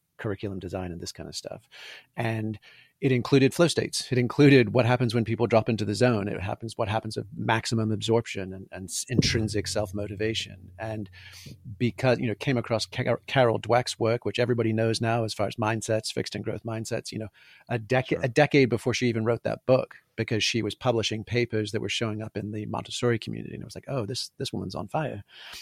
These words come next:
Speaker 1: Um, so there was all of that kind of background. And there was also all of the background in emergency medicine, wilderness emergency medicine, and alpine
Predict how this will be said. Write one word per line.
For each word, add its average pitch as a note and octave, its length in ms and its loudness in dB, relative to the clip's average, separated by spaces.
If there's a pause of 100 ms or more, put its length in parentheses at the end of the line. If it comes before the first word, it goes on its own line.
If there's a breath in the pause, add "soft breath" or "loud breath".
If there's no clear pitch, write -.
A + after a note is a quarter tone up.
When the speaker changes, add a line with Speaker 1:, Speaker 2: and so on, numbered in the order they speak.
(160 loud breath)
Speaker 1:
Um, B2 240 0
so C3+ 120 0
there B2 100 2
was A#2 100 -2
all D#3+ 200 4
of C#3+ 80 0
that A#2+ 160 2
kind A#2 140 -2
of G2+ 80 -4
background. G2+ 440 -4
And A2+ 100 -4
there A#2 60 -2
was A2+ 120 -4
also A2 360 -2
all A2 180 0
of G#2+ 80 -8
the G#2 80 -6
background G#2 560 -4
in G#2+ 280 -6 (1120 loud breath)
emergency C3 520 4
medicine, A2+ 520 0
wilderness B2+ 380 6
emergency G#2+ 400 0
medicine, G#2 480 -2 (100)
and G#2+ 440 -8 (120)
alpine G#2 580 -2